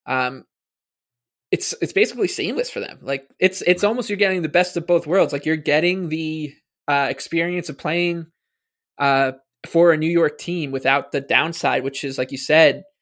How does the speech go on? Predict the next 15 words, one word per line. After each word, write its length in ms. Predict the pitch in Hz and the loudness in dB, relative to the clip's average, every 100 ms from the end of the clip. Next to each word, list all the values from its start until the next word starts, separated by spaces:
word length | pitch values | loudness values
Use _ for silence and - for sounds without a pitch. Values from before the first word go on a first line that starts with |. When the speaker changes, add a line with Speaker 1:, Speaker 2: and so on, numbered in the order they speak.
| _ _ _ - | _ _ _ -10
Speaker 1:
you're 120 | 147 | -6
not 160 | 147 147 | -4 -4
gonna 180 | 151 135 | -4 -2
have, 500 | 143 151 147 139 135 - - | 0 2 2 0 -4 -18 -8
if 240 | 147 135 147 | -2 -2 2
you're 140 | 143 | 0
a 20 | |
New 80 | 143 | 2
York 280 | 165 147 - | 2 0 2
Knick, 260 | 175 - | 0 2
like, 300 | 135 127 - _ | -2 -2 -6 _
you 140 | 151 147 | -8 -8
can't 360 | - 160 151 _ _ - | -4 -4 -6 _ _ 0
go 260 | 147 165 | 2 2
anywhere, 520 | 151 117 107 98 113 | 0 -2 -6 -6 -8